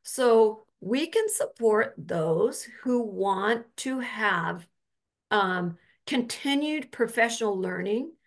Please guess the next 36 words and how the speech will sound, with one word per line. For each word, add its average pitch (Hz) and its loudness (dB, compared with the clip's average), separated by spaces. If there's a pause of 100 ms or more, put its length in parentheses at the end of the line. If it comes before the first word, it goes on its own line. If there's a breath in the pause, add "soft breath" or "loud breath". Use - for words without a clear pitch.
(460 soft breath)
that 208 4
they 240 6
can 240 2
have 226 4
it, 254 0 (240)
but 226 2
also 233 6 (160 loud breath)
we 311 -2
want 349 2
to 370 4
support 302 0
them 269 4 (180)
if 233 -6
they're 240 4
interested 262 2
in 233 8
a 202 2
lane 208 2
change, 139 -6 (340)
which 226 4
would 226 4
mean 208 2 (240 loud breath)
working 302 4
towards 226 8
a 190 0
pay 185 2
increase - -2 (220)
here 202 4
in 170 2
Utah. 170 0 (680 soft breath)
And 240 6
I 254 6
feel 349 2
like 269 0
that's 247 2
important 226 0